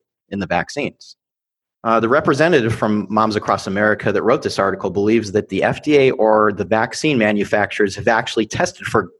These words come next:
glyphosate in vaccines and confirmed what they found, you know, that glyphosate is in all of these vaccines. But the implications of that would be that it would ruin the pharmaceutical industry.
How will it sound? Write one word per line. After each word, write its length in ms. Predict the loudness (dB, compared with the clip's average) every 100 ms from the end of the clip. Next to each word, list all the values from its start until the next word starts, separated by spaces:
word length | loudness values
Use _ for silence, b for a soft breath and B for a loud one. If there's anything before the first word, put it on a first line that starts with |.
| -2
glyphosate 640 | 0 0 -4 -2 0 0
in 140 | -4 -2
vaccines 580 | -2 -2 -4 -4 -4 -4
and 180 | -4 -4
confirmed 480 | -4 -4 0 0 2
what 160 | 2 2
they 120 | 0
found, 500 | 0 0 0 -2 -10 b b b b b
you 80 | -2
know, 100 | 0
that 120 | 2
glyphosate 560 | 2 0 0 0 2 4
is 140 | 0
in 80 | -2
all 200 | 0 0
of 80 | -2
these 160 | -6 -4
vaccines. 760 | -4 -4 -6 -6 -6 -10 -20 _ _ _ _ _ _ _ _
But 100 | -2
the 100 | 0
implications 600 | 2 2 4 2 2 0 0
of 100 | 2
that 200 | 4 2
would 120 | 2
be 200 | 2 4
that 120 | 4
it 120 | 2
would 120 | 0 0
ruin 260 | 2 2 2
the 80 |
pharmaceutical 640 | 0 0 -2 -2 -2 -2 -6
industry. 560 | -8 -14 -12 -12 -12